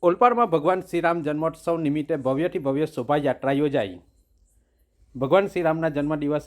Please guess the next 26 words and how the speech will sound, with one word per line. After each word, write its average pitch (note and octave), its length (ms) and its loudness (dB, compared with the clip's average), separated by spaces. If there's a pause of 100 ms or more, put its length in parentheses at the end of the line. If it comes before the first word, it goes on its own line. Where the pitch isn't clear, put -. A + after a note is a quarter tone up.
એટલે C#3 240 -4
રામનવમીની C#3 720 0
સુરત E3 300 -4
જિલ્લામાં D3 380 -2
ભવ્યથી B2+ 380 -4
ભવ્ય B2+ 240 -2
ઉજવણી C#3 400 -4
કરવામાં C#3 600 -2
આવી B2+ 240 -4
હતી, D#3 240 -4
ત્યારે C#3 260 -2
રામજી B2 300 -2
મંદિરમાં E3+ 540 -4 (460)
વહેલી F3 300 2
સવારથી G3+ 420 2
જ F#3 100 -14
ભક્તો D3 300 -2
ઉમટી C#3 320 -6
પડ્યા C3 320 -2
હતા D#3 180 0
અને G3 120 0
પ્રભુ C3 280 -4
રામના C3 280 -2
દર્શન C3 340 -6
કર્યા C3+ 260 -6
હતા. A#2 280 -6